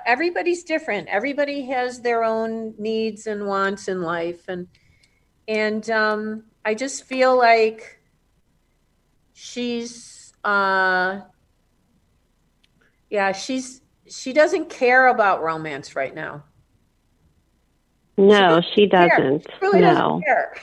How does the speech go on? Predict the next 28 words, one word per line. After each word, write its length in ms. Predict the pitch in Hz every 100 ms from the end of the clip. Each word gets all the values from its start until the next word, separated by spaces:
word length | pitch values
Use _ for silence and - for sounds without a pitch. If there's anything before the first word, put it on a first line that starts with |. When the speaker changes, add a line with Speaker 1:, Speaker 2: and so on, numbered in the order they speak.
| - -
Speaker 1:
<laughs> 100 | 392 - 494 - 494 480 - _ _ _ _ _ - 277 - -
Speaker 2:
No, 360 | 254 285 311
and 80 | 311
I 120 | 294 302
say 80 | -
Speaker 1:
Yeah. 60 | 294
Speaker 2:
more 260 | 294 359
power 420 | 415 - 339 330 294
to 200 | - 285
you. 400 | 277 262 226 196 -
Sometimes 480 | 269 269 285 285
it's 120 | 277 - -
smarter 420 | 277 254 262 247
that 240 | 208 202
way. 640 | 190 175 214 220 - 277 -
<laughs> 20 |
Speaker 1:
I 280 | 262 247 294
agree. 320 | - 247 220 571 - _ - - - _ _ _ _ -
Speaker 2:
Yes, 360 | 240 214 - 233 _ 240 233 226
but 200 | 254 240
we, 280 | 277 269
we're 240 | 226 240 240
very 320 | 240 262 269
close, 560 | 262 - 233 233 233 233 -
and 260 | 208 202 196
our 160 | 196 196
family 460 | 226 214 214 214
is 80 | 214